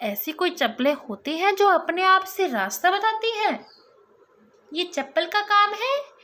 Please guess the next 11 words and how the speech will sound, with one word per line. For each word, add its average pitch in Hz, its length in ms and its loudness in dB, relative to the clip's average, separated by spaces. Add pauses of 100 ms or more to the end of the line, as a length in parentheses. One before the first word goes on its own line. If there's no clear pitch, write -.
(280)
या 403 120 0
हमारे 494 440 0
दिमाग 311 320 0
का? - 500 -6 (1160)
सोचो 427 460 0
इस 494 140 -4
बारे 440 240 2
में, 508 160 -2 (840)
है 294 80 0
ना? 403 360 0 (960)
और 311 540 2